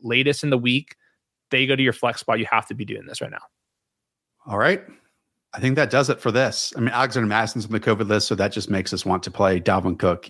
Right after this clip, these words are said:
Speaker 2: even, even more. Before we get out of here, let's do a little new wrinkle. Anything you wanna say about this Thursday night football game? Since we're here at the end of the show, maybe we predict it right for the people listening here on the podcast feed.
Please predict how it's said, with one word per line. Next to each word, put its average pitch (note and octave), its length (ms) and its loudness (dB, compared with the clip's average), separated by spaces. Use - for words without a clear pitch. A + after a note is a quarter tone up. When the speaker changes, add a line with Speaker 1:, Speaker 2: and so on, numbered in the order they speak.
Speaker 2:
even, G2 640 2
even G2+ 320 6
more. F2+ 340 0
Before C4 140 2
we D#4 80 4
get G#3+ 120 4
out C3 180 4
of A2 80 -2
here, F#2 340 -2
let's E3 140 0
do A#3 100 2
a G3 40 6
little C#3+ 280 4
new A2 180 2
wrinkle. F2+ 440 -6
Anything F#3 260 4
you B3 60 4
wanna A3 120 4
say D3+ 200 4
about C#3+ 280 2
this - 380 0
Thursday B2 380 4
night D3 240 0
football D#3+ 300 0
game? E3 280 -4
Since - 220 -8
we're A2+ 80 -4
here A2+ 140 6
at A2 80 2
the A#2 80 -2
end A2 80 2
of G#2+ 60 2
the A2 80 2
show, G#2 500 2
maybe A2 160 2
we A2 100 4
predict G2+ 360 0
it G2+ 60 -4
right G2+ 260 0
for - 60 -10
the B2 60 -6
people G#2 240 -6
listening F#2+ 320 -4
here G#2 120 -2
on F#2+ 80 -4
the G#2 40 -6
podcast G2 480 0
feed. G2+ 300 -2